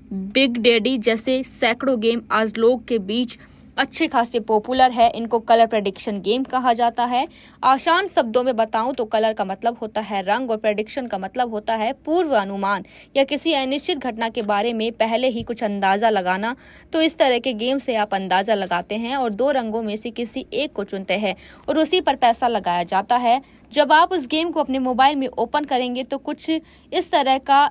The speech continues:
इंटरफेस आपको देखने को मिलेगा। उसके बाद डिपॉजिट के ऑप्शन पर क्लिक करके कुछ अमाउंट आपको अपने वॉलेट में ऐड करना पड़ेगा, जो मिनिमम एक रुपए से लेकर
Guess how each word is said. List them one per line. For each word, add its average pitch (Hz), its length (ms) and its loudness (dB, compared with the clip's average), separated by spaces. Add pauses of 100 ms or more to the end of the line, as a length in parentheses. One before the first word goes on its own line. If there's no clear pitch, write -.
इंटरफेस 254 600 -2
आपको 233 280 0
देखने 202 360 -4
को 294 120 -4
मिलेगा। 285 440 0
उसके 269 240 -6
बाद 226 220 0
डिपॉजिट 220 500 -4
के - 120 -6
ऑप्शन 214 400 -4
पर 220 120 -2
क्लिक 226 300 -4
करके 226 280 -4
कुछ 285 220 -8
अमाउंट 247 420 -4 (340)
आपको 302 360 4
अपने 233 420 4
वॉलेट 220 440 2
में 226 260 -4 (300)
ऐड 262 220 4
करना 180 260 -6
पड़ेगा, 190 360 0
जो 226 180 0
मिनिमम 262 540 -2 (320)
एक 294 400 -2
रुपए 233 220 2
से 226 160 -4
लेकर 208 340 -2